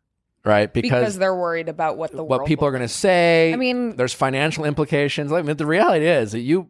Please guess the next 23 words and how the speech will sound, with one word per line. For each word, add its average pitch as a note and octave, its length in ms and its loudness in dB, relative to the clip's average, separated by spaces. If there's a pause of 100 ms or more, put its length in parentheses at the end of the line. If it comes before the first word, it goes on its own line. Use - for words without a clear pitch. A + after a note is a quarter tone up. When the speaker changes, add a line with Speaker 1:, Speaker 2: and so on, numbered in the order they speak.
(140)
Speaker 1:
you're C#3 220 -6
more C#3 260 2
Speaker 2:
Cassie B2 200 -2
and B2+ 80 4
Speaker 1:
valu-, E3 140 4
Speaker 2:
Colton. G#3+ 500 -2
Speaker 1:
you're C3+ 140 -2
more D#3 180 2
valuable C#3+ 520 2
Speaker 2:
Yeah. G3 60 6
Speaker 1:
as F#3+ 80 0
a G#3 40 2
couple D#3+ 500 0 (180)
than B2+ 140 2
you B2 160 2
are A#2 240 4
as A2+ 120 0
individuals. G2+ 680 -2
Speaker 2:
Mm-hmm. G#3+ 140 -8
Speaker 1:
That's G#2+ 240 0
just - 180 -4
a G#2+ 60 0
fact. - 560 -8